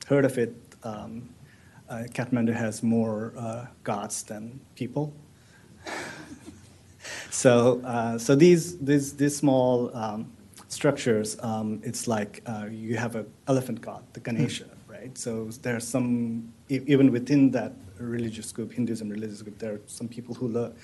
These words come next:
Speaker 1: who has to go to the Ganesha first before going to any other god. And then there are some civities. Though. So, so there's a,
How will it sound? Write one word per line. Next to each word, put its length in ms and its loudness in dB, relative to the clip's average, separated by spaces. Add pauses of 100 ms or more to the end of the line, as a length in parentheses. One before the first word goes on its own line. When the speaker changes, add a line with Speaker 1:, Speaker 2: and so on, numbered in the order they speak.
(280)
Speaker 1:
who 120 -2
has 240 0
to 100 -6
go 160 -2
to 140 -8
the 320 -6 (140)
Ganesha 340 -4
first 380 0
before 280 -8
going 300 -8
to 140 -14
any 180 -6
other 140 -10
god. 300 -14 (440)
And 140 -4
then 420 -2 (300)
there 120 -2
are 80 -6
some 200 -8
civities. 540 -2
Though. 120 -10
So, 300 -4 (120)
so 120 -8
there's 260 0
a, 160 2